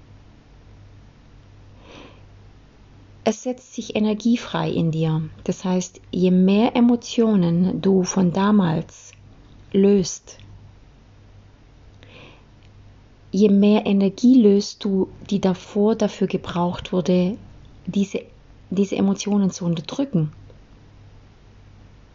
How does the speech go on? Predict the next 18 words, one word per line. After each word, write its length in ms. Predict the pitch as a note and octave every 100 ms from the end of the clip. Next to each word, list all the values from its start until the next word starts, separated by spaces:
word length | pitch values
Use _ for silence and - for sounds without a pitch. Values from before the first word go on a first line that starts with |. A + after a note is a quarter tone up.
| - - - - - - - - - - - - - - - - - -
Und 180 | G#3
diese 220 | G#3 G#3 -
Energie 800 | F#3+ F#3 - C4 D#4 G3+ E3+ - - - - - - - - - - - - - - -
wird 200 | F3+ F#3+
dann 160 | F3+ E3+
frei, 720 | - - F3+ F3+ G3+ C#4 - - - - - - - - - - - - - - - - - -
schwappt 460 | - G#3+ G#3 -
über 260 | A#3 C4+ -
auf 120 | -
die 160 | - -
andere 260 | G3 G3
Seite 460 | - F#3 F#3+ G3 G#3
der 100 | G3+
Manifestation. 1120 | G3 F#3 - F#3+ - F#3 - A#3+ F#3+ E3 E3 - - - - - - -
Das 180 | - -
heißt, 260 | G3+ F#3+ -
du 60 |
bekommst 580 | F3+ F#3+ G3+ G3 - -